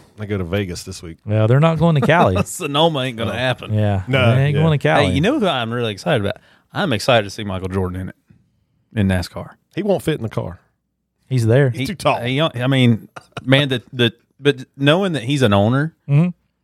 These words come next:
Speaker 3: and seeing the twenty-three car going around, it's got a whole new meaning.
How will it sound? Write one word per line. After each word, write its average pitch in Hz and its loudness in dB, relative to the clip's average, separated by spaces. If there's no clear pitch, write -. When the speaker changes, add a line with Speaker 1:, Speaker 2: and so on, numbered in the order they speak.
Speaker 3:
and 113 0
seeing 135 2
the 120 0
twenty-three 120 -2
car 120 2
going 117 0
around, 117 2
it's 135 -4
got 135 0
a 95 0
whole 104 2
new 95 0
meaning. 92 -8